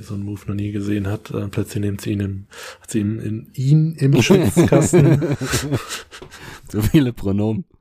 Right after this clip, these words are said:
Speaker 1: Ja, und, ähm, da sind sie alle komplett überwältigt und wir als Leser zu dem Zeitpunkt auch, weil wir gedacht haben, okay, also wir wussten ja, dass Jessica was kann, aber dass sie in Fremen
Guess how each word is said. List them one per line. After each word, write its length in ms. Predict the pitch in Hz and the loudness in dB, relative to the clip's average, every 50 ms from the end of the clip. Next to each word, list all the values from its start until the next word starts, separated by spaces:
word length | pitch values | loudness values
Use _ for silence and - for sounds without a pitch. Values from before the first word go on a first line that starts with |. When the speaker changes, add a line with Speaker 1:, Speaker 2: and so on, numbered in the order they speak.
| _ _ _ _ _ _ _ _ _ _ _ _ - | _ _ _ _ _ _ _ _ _ _ _ _ -2
Speaker 1:
Ja, 260 | - 117 113 92 - - - - _ _ | 0 2 2 2 -2 -4 -10 -20 _ _
und, 480 | 160 123 110 107 107 107 104 - - - | 0 0 0 0 0 -4 -6 -8 -4 -2
ähm, 840 | 117 107 104 104 104 104 104 104 104 104 104 104 101 101 98 98 95 | 0 0 0 0 0 -2 -2 -2 -2 -2 -4 -4 -4 -4 -6 -6 -6
da 240 | 95 98 95 98 98 | -4 -2 -2 -2 -2
sind 160 | 92 104 101 | -2 -2 -2
sie 240 | 98 101 104 107 110 | 0 2 2 2 2
alle 180 | 101 104 107 113 | 0 -2 -2 -2
komplett 320 | - - 98 - 113 113 113 | -2 -2 0 0 0 0 2
überwältigt 720 | 110 113 107 98 107 107 113 113 - 113 110 113 - - | 0 -2 -2 0 -2 -2 -2 2 2 0 0 0 -6 -8
und 260 | - 113 104 104 104 98 | -6 -6 -4 -4 -4 0
wir 220 | 104 110 107 113 | 0 0 0 0
als 340 | 110 110 104 98 - - - | -2 -4 -6 -8 -10 -10 -6
Leser 560 | 107 107 107 107 104 104 110 107 107 104 104 98 | -4 -2 0 0 -2 -2 -2 -2 -2 -4 -4 -6
zu 100 | - - | -8 -6
dem 120 | 107 107 101 | -6 -6 -4
Zeitpunkt 400 | - 110 101 101 - 113 104 - | -4 -4 -4 -4 -6 -8 -6 -4
auch, 180 | 104 107 101 - | -4 -4 -4 -4
weil 120 | 110 98 | -4 -4
wir 80 | 104 101 | -4 -4
gedacht 300 | 101 104 101 95 - - | -4 -6 -6 -6 -4 -2
haben, 160 | 110 101 101 | -2 -2 -2
okay, 280 | 101 - - 113 107 110 | -6 -4 -2 -2 -2 0
also 160 | 107 101 101 101 | -2 -2 -4 -4
wir 100 | 104 98 | -4 -6
wussten 240 | 104 - - - 110 | -6 -8 -8 -6 -6
ja, 80 | 104 | -6
dass 140 | 104 98 - - | -6 -6 -6 -8
Jessica 360 | 107 101 - - - 107 98 | -8 -8 -8 -8 -10 -8 -8
was 160 | 101 101 - | -6 -8 -10
kann, 260 | - - 107 110 107 104 | -6 -4 -4 -4 -2 -4
aber 140 | 104 104 101 | -4 -4 -4
dass 160 | 104 104 - | -6 -6 -6
sie 80 | 113 110 | -6 -6
in 80 | 101 | -6
Fremen 580 | - - - 107 107 107 107 107 107 110 113 | -6 -6 -4 -4 -4 -4 -4 -6 -8 -12 -14